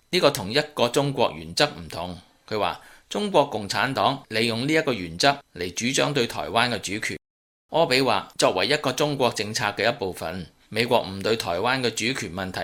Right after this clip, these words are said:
採取立場，但確實尋求符合台灣人民嘅願望同埋最佳嘅利益，和平解決海峽兩邊嘅問題。佢隨後強調，美國對台灣嘅承諾堅如磐石，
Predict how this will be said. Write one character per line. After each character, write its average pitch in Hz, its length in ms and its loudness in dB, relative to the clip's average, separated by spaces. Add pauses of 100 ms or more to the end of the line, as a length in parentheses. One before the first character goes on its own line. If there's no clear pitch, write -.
採 104 220 -2
取 117 180 0
立 107 100 0 (100)
場， 73 280 -6 (360)
但 101 280 -2
確 117 220 0
實 - 180 0
尋 90 280 -6
求 80 320 -8 (160)
符 - 180 -12
合 120 140 -2
台 - 240 -6
灣 131 240 2
人 101 140 -2
民 85 100 -10 (160)
嘅 107 240 -6
願 98 240 -6
望 90 280 -2
同 98 140 -8
埋 82 120 -4
最 104 260 -2
佳 107 180 2
嘅 107 120 -2
利 87 160 -6
益， 127 200 0 (340)
和 101 180 0
平 98 180 -6
解 104 180 4
決 139 160 -2
海 101 220 0
峽 82 240 -2
兩 85 240 -4
邊 113 180 -2
嘅 101 60 -4
問 87 180 -6
題。 107 260 -10 (400)
佢 117 200 0
隨 104 240 0
後 107 180 0
強 95 280 -6
調， 107 200 -4 (200)
美 95 240 -4
國 117 160 2
對 120 160 2
台 92 160 -6
灣 104 280 0
嘅 117 80 -2
承 87 220 -4
諾 90 220 -4 (200)
堅 139 360 -4
如 76 80 -10
磐 78 240 -10
石， 90 200 0